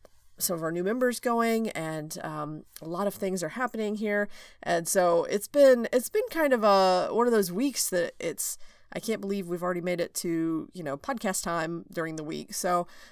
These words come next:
um, <laughs> as I record this the night before, <laughs> so if you're listening to this live,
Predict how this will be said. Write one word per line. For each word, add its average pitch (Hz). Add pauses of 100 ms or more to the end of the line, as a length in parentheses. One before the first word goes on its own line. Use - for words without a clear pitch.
(120)
um, 170
<laughs> -
as 247
I 254
record 220
this 202 (320)
the 170
night 170
before, 165
<laughs> -
so -
if 254
you're 262
listening 277
to 226
this 240
live, 214